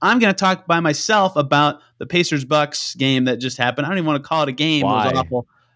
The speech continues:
Speaker 1: Uh, yeah, a, a fourth quarter to forget because this is a
Speaker 2: Yikes.
Speaker 1: show about basketball. Damn it, I'm not gonna skip the
Speaker 2: Did not
Speaker 1: basketball.
Speaker 2: go well. Bucks trump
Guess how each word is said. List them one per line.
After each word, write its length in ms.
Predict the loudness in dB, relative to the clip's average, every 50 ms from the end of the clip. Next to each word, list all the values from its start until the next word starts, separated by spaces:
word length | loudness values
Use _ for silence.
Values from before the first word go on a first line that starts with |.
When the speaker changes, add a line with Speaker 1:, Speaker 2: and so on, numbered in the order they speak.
| _ -6
Speaker 1:
Uh, 80 | -4 -2 0
yeah, 300 | 0 0 0 0 -2 -4 -6 -8 -6 -6 -6 -8 _ -6
a, 80 | -6 -4 -2
a 80 | -2 -4
fourth 340 | -2 0 0 0 0 -2 -2
quarter 400 | 0 0 2 4 4 4 2 2
to 260 | 0 -2 0 0 0
forget 500 | 2 0 0 2 2 2 2 2 0 -4 _ -20 -12 -8
because 640 | -8 -6 -2 0 2 2 2 0 -2 -8 -8 -4
this 200 | -2 -2 -2 0
is 140 | -2 -2 0
a 140 | 0 0 0
Speaker 2:
Yikes. 240 | 0 0 0 0 2
Speaker 1:
show 400 | 2 2 2 2 2 0 0 -2 -8 _ _ -6
about 540 | -6 -2 0 2 2 2 2 0 -2 -2 -2
basketball. 580 | 0 0 0 0 -2 -2 -2 0 0 0 0 0
Damn 240 | 0 0 0 0 2
it, 40 | 0
I'm 140 | 0 0
not 220 | 0 0 0 0 0
gonna 120 | -2 -2 -4
skip 260 | -2 -2 -4 -2 0 0
the 120 | 0 2
Speaker 2:
Did 20 |
not 80 | 2 2
Speaker 1:
basketball. 240 | 2 2 0 0 0
Speaker 2:
go 220 | 0 2 2 2
well. 600 | 2 2 2 4 4 4 2 2 2 0 -2 -8 _ _ _ _
Bucks 580 | -10 -4 0 0 0 0 -2 -4 -14 -18 -18 -20 _ -8
trump 380 | -4 0 0 0 0 -2 -8